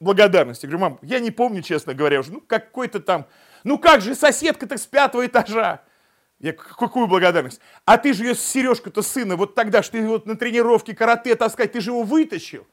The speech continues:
Он же сейчас там бизнесмен, а все остальные спились". То есть, и вот педагогика, понимаете? Каким будет мир наш через десять лет?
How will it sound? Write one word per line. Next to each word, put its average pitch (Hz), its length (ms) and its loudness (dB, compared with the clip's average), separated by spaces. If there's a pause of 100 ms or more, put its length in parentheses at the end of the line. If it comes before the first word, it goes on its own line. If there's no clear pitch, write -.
(160)
Он 226 120 -2
же - 60 -8
сейчас - 180 -2
там 185 140 -2
бизнесмен, 233 720 -6 (260)
а 202 160 4
все 277 180 0
остальные 226 340 0
спились". - 600 -10 (560)
То - 60 -10
есть, - 140 -6 (200)
и 254 80 -2
вот 277 160 -2 (240)
педагогика, 247 720 2
понимаете? 220 680 -4 (420)
Каким 294 360 2
будет 254 260 -2
мир 226 320 -2 (120)
наш 196 540 0 (400)
через 208 380 -2
десять 202 380 -4
лет? 123 200 -6